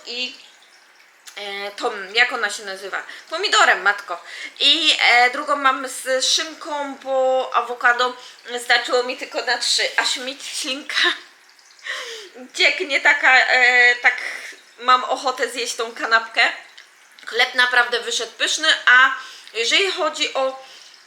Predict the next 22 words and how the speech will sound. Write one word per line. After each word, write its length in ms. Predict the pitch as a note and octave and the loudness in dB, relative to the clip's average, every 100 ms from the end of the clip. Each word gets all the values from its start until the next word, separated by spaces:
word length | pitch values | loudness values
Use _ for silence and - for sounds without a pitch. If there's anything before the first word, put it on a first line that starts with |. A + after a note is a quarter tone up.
| - | -18
mąkę, 500 | A3+ D4+ F#4 - C4 | -6 -4 -2 0 0
to 140 | C#4 | 0
widzę, 300 | B3 D#4 D#4 | -6 -6 -4
że 160 | D4 - | -2 -2
ona 220 | C#4 D4+ | 0 0
jest 200 | D4 D4+ | -2 -2
taka 280 | C#4 C4 D4 | -2 -2 -4
z 100 | - | -6
tych 200 | C#4 C#4 | -10 -4
jaśniejszych 720 | B3 - D4 C#4 A#3 A3+ A3+ | -2 -2 -4 -2 -2 -2 -6
mąk. 420 | G3 F#3 D#3+ - - | -6 -6 -8 -12 -4
Em, 360 | G3 G3 G3+ F#3+ - _ - - - | 0 0 -2 -8 -16 _ -20 -20 -8
nie 160 | B3 | -4
wiem, 160 | G4+ A4 | -4 -4
czy 140 | F4+ | -2
nawet 320 | C#4+ C#4+ E4 C4 | 2 2 0 -6
nie 200 | C#4 D4 | -2 -2
jest 160 | D4 | -2
to 60 | C#4 | -4
jakiś 320 | B3+ C4 B3+ | -4 -4 -8
miks 240 | B3+ C#4 | -8 -12
właśnie 480 | C4+ A#3 C4 C4 B3+ | -10 -6 -6 -4 -6